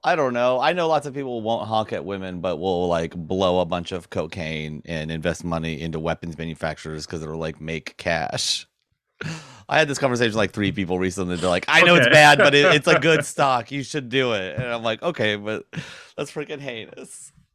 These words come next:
Speaker 2: Sure. Yeah, there
Speaker 1: I
Speaker 2: are different levels of shitty person. And, like, I mean, that's what this whole podcast is about, right? Isn't it just,
Speaker 1: Yes.
Speaker 2: like,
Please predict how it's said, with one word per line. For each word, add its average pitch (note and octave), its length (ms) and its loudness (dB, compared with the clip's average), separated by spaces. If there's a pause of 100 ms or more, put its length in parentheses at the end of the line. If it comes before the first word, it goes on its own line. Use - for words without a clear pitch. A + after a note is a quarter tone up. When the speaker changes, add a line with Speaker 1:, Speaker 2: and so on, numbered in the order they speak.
(420)
Speaker 2:
Sure. F#2 480 -2 (540)
Yeah, C3 420 4
there D#3 220 4
Speaker 1:
I D#3 80 8
Speaker 2:
are F#3+ 180 6
different D3+ 540 0
levels A#2+ 640 2
of G#2 360 0
shitty G#2+ 600 -2
person. G2 680 -4
And, A2 240 -4
like, G2+ 320 -4 (380)
I C#3+ 80 2
mean, D#3 140 4
that's F3+ 200 4
what E3 100 -4
this C#3+ 120 0
whole B2+ 160 0
podcast A2+ 400 -4
is G2 60 -14
about, G2+ 280 -4
right? G2 260 -6
Isn't A#2 220 -6
it G#2+ 40 -4
just, E2+ 260 -2
Speaker 1:
Yes. D#2 80 -6
Speaker 2:
like, G2 200 -4